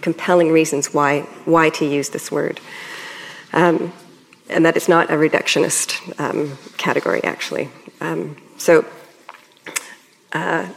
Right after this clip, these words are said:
it seems, as, as Dorita's been saying, that it can be, uh, just connote one sort of group of people, um, and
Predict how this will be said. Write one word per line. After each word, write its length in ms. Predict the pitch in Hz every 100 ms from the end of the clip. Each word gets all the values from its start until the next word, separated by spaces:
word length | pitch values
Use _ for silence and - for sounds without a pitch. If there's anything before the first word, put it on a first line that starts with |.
| - _ _ _ _ _
it 140 | 160 151
seems, 560 | - 220 220 233 -
as, 500 | - 156 147 - - -
as 260 | 156 143
Dorita's 320 | - 156 156 -
been 120 | 151
saying, 340 | - 160 156
that 120 | 147
it 140 | 147 -
can 460 | - 160 156 151 - 151
be, 340 | 156 151 151 151 - - - - -
uh, 240 | 135 139
just 300 | - 156 -
connote 420 | - 160 147 - -
one 220 | 165 156 151
sort 280 | - 151
of 320 | 147 143 - - - - - - - - - _ _ -
group 240 | 180 196 220
of 100 | 214
people, 480 | - - 180 175 175 - - - -
um, 440 | - 151 165 160 160 - _
and 280 | - 147 151